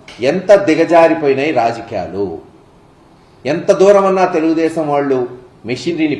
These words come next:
పోలీసుల్ని, లేదు అధికారులను వాడుకొని భయభ్రాంతులను చేసి, ఇది ఈరోజు నేను ఇందాక అన్నట్టు ఇప్పుడు ఈ వెంటనే ఏం ప్రభుత్వాలు మారిపోవు, కానీ ప్రజలు గమనిస్తున్నారు. ప్రజాస్వామ్యానికే ఆపద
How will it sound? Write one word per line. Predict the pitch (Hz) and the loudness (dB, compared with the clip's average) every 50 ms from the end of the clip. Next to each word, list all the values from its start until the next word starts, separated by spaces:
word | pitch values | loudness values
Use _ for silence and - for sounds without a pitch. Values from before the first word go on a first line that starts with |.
| - | 0
పోలీసుల్ని, | 139 151 156 160 156 156 - 151 143 139 131 120 117 123 | 0 2 2 2 0 -2 -4 -8 -6 -6 -6 -4 -2 0
లేదు | 127 147 151 156 143 113 - - - - - _ - 101 | 0 0 0 0 -2 -4 -6 -10 -16 -20 -20 _ -6 -4
అధికారులను | 107 151 147 - 185 190 185 180 180 170 156 139 | -4 -4 0 4 4 6 6 4 2 2 2 4
వాడుకొని | 131 - 120 - - 107 92 - - - - _ _ _ _ | 4 4 2 0 -4 -8 -10 -12 -14 -20 -20 _ _ _ _
భయభ్రాంతులను | - - 117 131 151 160 151 185 196 196 196 185 190 180 156 156 143 113 | -6 -2 0 2 2 2 4 4 4 4 4 2 0 0 0 -2 -2 -4
చేసి, | 113 104 101 104 - - - - _ _ _ _ _ _ _ _ _ _ _ _ _ _ _ _ _ 101 | -6 -6 -6 -8 -12 -20 -20 -20 _ _ _ _ _ _ _ _ _ _ _ _ _ _ _ _ _ -12
ఇది | 104 120 113 104 - - - _ 90 | -10 -10 -10 -10 -14 -20 -20 _ -12
ఈరోజు | 98 101 120 135 151 160 | -8 -4 -2 -2 -2 -2
నేను | 160 151 151 147 | -2 -4 -4 -2
ఇందాక | 147 147 147 147 147 | 0 0 0 0 -2
అన్నట్టు | 139 147 156 156 156 156 151 | -4 -4 -4 -4 -4 -6 -8
ఇప్పుడు | 127 - 131 113 110 | -8 -10 -12 -14 -14
ఈ | 110 98 | -12 -10
వెంటనే | 110 104 101 - - 156 160 165 160 | -10 -10 -10 -8 -6 -4 -2 -2 -2
ఏం | 156 151 147 | -4 -4 -6
ప్రభుత్వాలు | 123 127 147 147 151 151 147 143 135 120 120 | -6 -6 -6 -4 0 2 2 2 2 0 -4
మారిపోవు, | 120 123 120 - 127 107 98 - - | -6 -6 -4 -4 -6 -6 -6 -6 -6
కానీ | 147 190 240 294 302 302 - - - _ _ _ | -6 -4 -4 -6 -6 -8 -12 -16 -20 _ _ _
ప్రజలు | - 117 120 135 139 135 120 120 | -8 -4 -2 -2 -2 -2 -2 -4
గమనిస్తున్నారు. | 113 107 107 107 98 101 - - 87 87 85 85 82 85 82 80 - - _ _ _ _ _ _ _ _ _ _ _ _ - | -6 -6 -6 -10 -12 -12 -14 -18 -18 -16 -16 -16 -16 -16 -16 -18 -20 -20 _ _ _ _ _ _ _ _ _ _ _ _ -8
ప్రజాస్వామ్యానికే | 127 135 135 170 175 170 - - 156 151 147 151 156 156 156 156 156 156 147 151 170 170 190 220 247 262 - - - - - - 98 110 135 | -6 0 4 4 4 4 4 2 -2 -4 -2 -2 -2 -2 -2 -2 -2 -4 -4 -4 -2 -2 0 -2 -2 -4 -8 -12 -20 -20 -14 -8 -4 0 2
ఆపద | 160 185 185 185 190 175 | 4 4 4 4 2 0